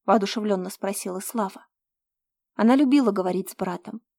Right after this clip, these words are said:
так как Ярослав большую часть времени проводил рядом с отцом, который ему рассказывал много интересного и необычного, обучая его всем навыкам и умениям.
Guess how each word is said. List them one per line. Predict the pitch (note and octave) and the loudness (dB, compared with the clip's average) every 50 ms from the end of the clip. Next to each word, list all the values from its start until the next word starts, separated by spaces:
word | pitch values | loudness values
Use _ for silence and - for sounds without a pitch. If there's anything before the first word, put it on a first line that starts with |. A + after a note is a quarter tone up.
| _ _ _ _ _ _ _ _ | _ _ _ _ _ _ _ _
так | A#3+ A#3 A#3 | -4 -2 -2
как | - B3+ - - | -2 -4 0 0
Ярослав | B3 C4 C4 - - C#4+ C4 A3 G#3 | 2 2 2 -2 -2 0 0 0 0
большую | G#3+ A3 A#3 A#3+ A#3 - - A3+ | 0 0 0 0 0 -2 -4 -6
часть | - - B3 A#3+ - - | -4 -4 -6 -6 -4 -2
времени | B3 B3 B3+ A#3 G3 F#3+ F#3+ | 0 2 2 2 2 0 -2
проводил | F#3 - - G3 G#3+ A3+ A3 B3 G#3 F#3+ | -4 -4 -2 2 2 4 4 4 2 2
рядом | G3 G3 F#3+ G3+ G3 G3+ | 2 0 -2 -2 -4 -6
с | - - | -4 -6
отцом, | A3 A3 - - - F4+ F#4 E4+ | -6 -6 -6 -6 -4 -4 -4 -4
который | - G#3 G#3 - G3 F#3+ F#3+ | -6 -8 -6 -4 -2 -2 -2
ему | F#3+ F#3+ F#3+ | -2 -2 0
рассказывал | F#3+ G3 G3+ - - A3 G3+ F#3+ G#3 F#3+ G#3 F#3 F#3+ | 0 0 0 -2 -2 -2 -2 -2 -2 -6 -6 -6 -4
много | G3 G3 G3 F#3+ F#3+ G3 | -2 -2 -2 -2 -2 -4
интересного | G3 F#3+ - - - A#3+ A#3 G#3 G3+ - - F#3+ F#3 | -4 -4 -4 -4 -4 -2 0 -2 -2 -2 -6 -6 -4
и | F#3+ F#3+ | -4 -2
необычного, | G3 G3+ G#3+ A#3+ C#4 F4 F4 - - - G#3 F#3 F3+ F3+ - - - - - - - - | -2 0 0 0 0 0 -2 -2 -2 -2 -2 0 -2 -4 -6 -12 -20 -20 -20 -20 -4 -4
обучая | G3 G3 G#3 G#3 - - D4+ D#4+ E4+ D#4+ | 0 2 2 2 2 2 4 6 6 6
его | B3+ G#3+ G3+ G3+ G#3 F3+ | 4 2 0 -2 -4 -6
всем | - - - - D#4 E4 D4 | -6 -6 0 2 4 6 6
навыкам | A#3 A#3 B3+ A#3+ A#3+ A#3 - A3+ A3 | 6 6 4 2 0 0 2 2 2
и | A3+ | 2
умениям. | A3+ A3 G#3+ G#3 F#3 F#3 F#3 F#3+ G3+ - | 2 2 0 0 -2 -4 -8 -10 -12 -14